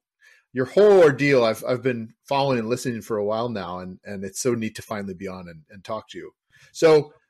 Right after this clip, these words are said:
my gaming journey, uh, is an interesting one without, you know, taking up too much time. Uh, essentially, I've been playing games ever since I was a kid. I, I've been playing board games, video games. Um, uh, that was just always a part of my life.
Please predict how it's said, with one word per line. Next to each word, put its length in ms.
my 120
gaming 440
journey, 540
uh, 340
is 180
an 100
interesting 500
one 240
without, 420
you 80
know, 120
taking 340
up 240
too 180
much 280
time. 420
Uh, 340
essentially, 800
I've 160
been 160
playing 300
games 520
ever 160
since 220
I 60
was 140
a 60
kid. 340
I, 300
I've 460
been 140
playing 280
board 260
games, 380
video 380
games. 540
Um, 440
uh, 120
that 140
was 120
just 140
always 280
a 60
part 200
of 140
my 120
life. 280